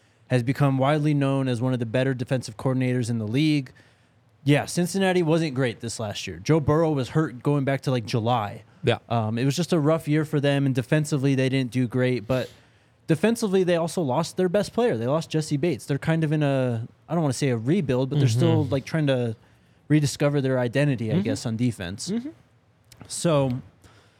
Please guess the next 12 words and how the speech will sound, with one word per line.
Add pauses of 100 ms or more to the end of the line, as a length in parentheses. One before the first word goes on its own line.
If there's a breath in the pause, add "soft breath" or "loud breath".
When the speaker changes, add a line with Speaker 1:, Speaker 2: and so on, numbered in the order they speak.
(420 soft breath)
Speaker 1:
um,
yeah,
I
went
and
dug
into
his
background. (600 soft breath)
Uh, (120)
first
off,